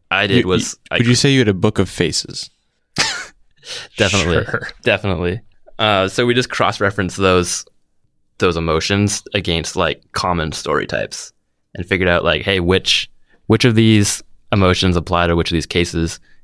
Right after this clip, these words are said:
Speaker 1: And then we try to pick a set that sort of, like, covered the entire spectrum, um, more or less. But we, and we did also initially prototype versions that,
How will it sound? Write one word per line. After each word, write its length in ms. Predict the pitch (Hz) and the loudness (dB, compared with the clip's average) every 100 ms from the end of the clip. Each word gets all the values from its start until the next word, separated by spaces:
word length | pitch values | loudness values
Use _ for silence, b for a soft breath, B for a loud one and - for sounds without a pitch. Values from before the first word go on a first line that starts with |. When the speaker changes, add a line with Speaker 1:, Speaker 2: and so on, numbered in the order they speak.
| - | -4
Speaker 1:
And 120 | 90 | 0
then 80 | 87 | 2
we 80 | 87 | 2
try 160 | 92 | 0
to 60 | 85 | -2
pick 180 | - 85 | -2 -4
a 40 | |
set 300 | 90 87 80 | -2 0 0
that 160 | 85 80 | -2 -2
sort 160 | 87 80 | 0 -2
of, 120 | 76 | 0
like, 220 | 73 - | -2 -2
covered 360 | - 85 82 73 | -4 0 0 0
the 120 | 78 | -2
entire 360 | 78 - 73 | -2 -2 -2
spectrum, 640 | 73 - - - 58 50 131 b b b b - | -2 -6 -10 -10 -10 -10 -14 b b b b -6
um, 360 | 80 69 58 - | -4 -4 -6 -4
more 220 | 95 90 | 2 2
or 60 | 78 | 4
less. 420 | 62 52 - - _ _ _ - - _ _ _ | 2 0 -4 -10 _ _ _ -20 -20 _ _ _
But 100 | 113 | 2
we, 140 | 107 104 - | 2 2 -2
and 120 | 110 | -2
we 80 | 110 | 2
did 200 | 117 127 | 2 2
also 360 | 117 - 107 95 - | 2 2 0 0 0
initially 400 | 95 92 95 92 | 2 2 2 -2
prototype 600 | - 90 85 87 82 - - | 0 0 0 -2 -2 -6 -4
versions 440 | 90 85 87 85 | -2 0 -2 -2
that, 300 | 87 80 - | -2 -2 -4